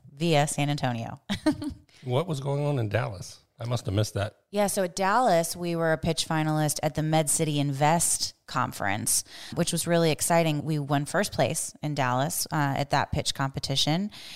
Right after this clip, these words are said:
Speaker 1: And then in Houston, we were second place overall, but we got a really exciting award from the Southwest Pediatric Device Consortium, which is a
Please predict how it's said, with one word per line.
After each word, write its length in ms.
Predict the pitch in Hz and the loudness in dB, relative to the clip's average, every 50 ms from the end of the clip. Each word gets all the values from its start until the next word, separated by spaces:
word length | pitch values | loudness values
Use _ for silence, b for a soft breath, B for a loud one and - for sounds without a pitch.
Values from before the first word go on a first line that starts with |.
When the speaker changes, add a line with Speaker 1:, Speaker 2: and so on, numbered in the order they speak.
| B B B - | B B B -2
Speaker 1:
And 500 | - 160 156 147 147 147 143 147 147 143 139 - - - | 2 2 4 4 4 4 4 2 2 0 -2 -2 -2 0
then 220 | 160 151 147 147 | 2 2 4 4
in 100 | 143 147 | 2 2
Houston, 680 | 139 156 185 214 - - 196 175 170 170 165 170 151 139 | 2 0 0 0 2 2 2 2 2 0 -2 -2 -2 -2
we 140 | 160 156 | -2 0
were 140 | 151 143 143 | 0 0 0
second 380 | - - 220 226 - 214 185 - | 2 2 2 2 2 -2 -4 -2
place 280 | - 175 160 160 - | -2 -2 0 0 0
overall, 520 | 160 147 143 143 139 147 139 135 131 131 135 | 0 -2 0 0 2 4 4 4 4 2 2
but 180 | - 139 - | 2 0 2
we 80 | - 147 | 0 0
got 180 | 151 151 147 143 | 2 2 2 2
a 60 | 139 | 0
really 340 | 131 135 160 160 160 156 139 | 0 0 0 2 2 2 2
exciting 460 | 123 - - - 151 143 147 143 139 | 0 0 2 2 4 4 4 4 4
award 560 | 139 139 131 135 139 139 139 139 135 135 135 | 2 2 2 2 2 4 4 4 2 2 0
from 320 | - - 147 135 139 135 | -2 -2 -2 0 0 0
the 160 | 135 131 127 135 | -2 -2 0 -2
Southwest 800 | - - - 147 147 - - 143 139 139 - - - - - - | 0 0 2 0 0 0 0 0 0 2 0 -2 -2 -4 -4 -6
Pediatric 500 | 156 147 151 143 135 135 - 131 - - | -4 -2 0 0 0 -2 -4 -8 -8 -8
Device 360 | - 131 143 139 147 156 - | -4 -2 0 0 0 0 -4
Consortium, 680 | - - 139 - - - 101 110 - - 104 120 131 | -6 -8 -6 -4 -2 -2 -2 0 -2 -2 -2 -2 -2
which 160 | 131 135 - | -2 0 0
is 140 | 143 131 - | -2 0 2
a 180 | 131 127 131 | 2 2 2